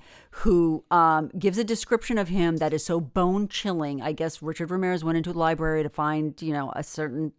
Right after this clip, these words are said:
type of book, goes up to this man and says, "Hey, I'm looking for this." The, the description this man gave of Richard Ramirez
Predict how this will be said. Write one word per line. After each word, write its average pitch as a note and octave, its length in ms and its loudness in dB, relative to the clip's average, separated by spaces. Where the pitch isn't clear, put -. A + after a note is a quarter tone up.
type D#3 280 -4
of F#3+ 100 -6
book, D#3 380 -2
goes D#3+ 240 -2
up D3+ 140 -4
to E3 80 -6
this F3+ 140 -6
man D#3+ 220 0
and D#3 100 -2
says, D#3+ 180 -6
"Hey, D3+ 420 -2
I'm E3+ 160 2
looking D#3 240 0
for D#3 80 -4
this." D3+ 320 -2
The, F#3+ 460 4
the F#3+ 160 0
description C4 720 0
this G3+ 220 0
man G3 300 2
gave D#3+ 580 -2
of D#3+ 220 0
Richard F3+ 260 -2
Ramirez D#3+ 640 0